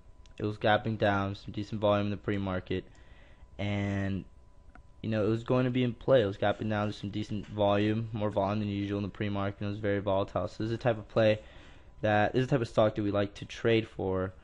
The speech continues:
trade with when we're reading the tape, 'cause they're very, very clean, as you'll be seeing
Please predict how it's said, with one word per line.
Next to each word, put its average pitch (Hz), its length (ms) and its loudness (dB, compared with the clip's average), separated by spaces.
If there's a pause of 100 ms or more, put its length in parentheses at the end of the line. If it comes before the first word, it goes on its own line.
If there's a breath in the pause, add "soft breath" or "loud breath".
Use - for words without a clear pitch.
(280 soft breath)
trade 120 200 4
with 110 400 4
when 104 100 -4
we're 95 320 -2 (200)
reading 110 280 0
the 101 80 -6
tape, 101 280 -2
'cause - 100 -16
they're 98 80 -6
very, 120 200 4
very 131 180 2
clean, 104 420 -2
as 107 180 -8
you'll 101 120 -2
be 92 100 -14
seeing 101 400 -4